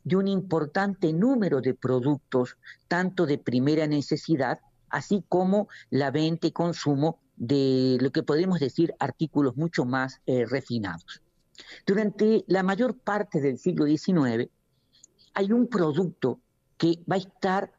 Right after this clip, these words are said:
presente en todas las viviendas, tanto en las viviendas más humildes, con mucha más intensidad,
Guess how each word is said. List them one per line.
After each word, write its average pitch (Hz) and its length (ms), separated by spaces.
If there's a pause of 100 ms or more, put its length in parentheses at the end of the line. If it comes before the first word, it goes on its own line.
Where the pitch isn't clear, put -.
presente 170 800
en 143 320
todas 185 280
las 120 140
viviendas, 123 640 (240)
tanto 214 300
en 196 60
las 165 100
viviendas 151 440
más 156 280
humildes, 147 520
con 127 200
mucha 147 380
más 135 320
intensidad, 160 640